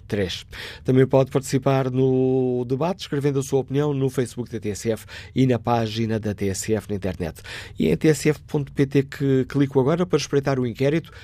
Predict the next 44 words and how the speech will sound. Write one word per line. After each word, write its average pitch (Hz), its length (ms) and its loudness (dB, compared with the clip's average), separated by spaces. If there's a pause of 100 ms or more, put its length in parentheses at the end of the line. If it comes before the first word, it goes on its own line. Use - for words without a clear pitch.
(480)
Perguntamos 123 580 2
aos 110 160 2
nossos 120 260 -2
ouvintes, 113 540 -2
eh, 110 100 4
se 101 160 -4
o - 20 -2
Estado 113 280 -2
deve 131 340 4
acabar 113 380 -2
com 110 160 -4
as - 100 -8
parcerias 110 460 -4
público-privadas 113 800 -2
na 123 100 -2
saúde. 156 380 2 (540)
Cinquenta 147 680 4
e 113 140 2
oito 123 160 0
por - 80 -12
cento 113 140 -4
dos - 120 -10
ouvintes 101 480 -4 (100)
responde 107 520 -2
sim. 98 220 -4 (120)
Queremos 180 480 2
ouvir 127 320 2
a 113 60 0
sua 139 180 2
opinião 117 400 -2 (280)
neste 117 520 2
fórum. 90 300 -2 (440)
Para 151 120 4
além 185 140 8
desta 147 500 4
questão, 151 500 0
eh, 120 320 0
concreta, 104 420 -4
queremos 139 220 0
ainda 147 180 2
saber 131 340 0
que 139 220 -6
opinião 139 380 -2
tem. 85 240 -10